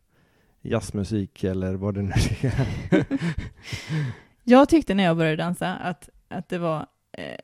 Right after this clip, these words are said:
Speaker 2: lite svårt. Alltså med Lindy Hoppen, där var det ju, jag bara älskade musiken och så började jag dansa liksom.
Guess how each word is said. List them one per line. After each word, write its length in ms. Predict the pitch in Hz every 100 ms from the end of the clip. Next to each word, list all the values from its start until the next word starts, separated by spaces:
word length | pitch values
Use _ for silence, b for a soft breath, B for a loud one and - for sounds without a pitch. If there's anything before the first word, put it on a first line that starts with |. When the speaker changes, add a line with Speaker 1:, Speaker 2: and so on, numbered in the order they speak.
| - -
Speaker 2:
lite 320 | 202 185 175
svårt. 580 | - - 185 190 190 -
Alltså 220 | - 220 233
med 160 | 233
Lindy 240 | 220 190 185
Hoppen, 400 | 185 - 214 196
där 100 | 190
var 160 | 165
det 60 | 165
ju, 80 | 160
jag 100 | 175
bara 160 | 175 -
älskade 420 | 175 165 - 160
musiken 540 | 170 160 160 160 165
och 100 | 165
så 140 | 165 165
började 300 | 160 143 143
jag 80 | -
dansa 340 | - - -
liksom. 360 | - - -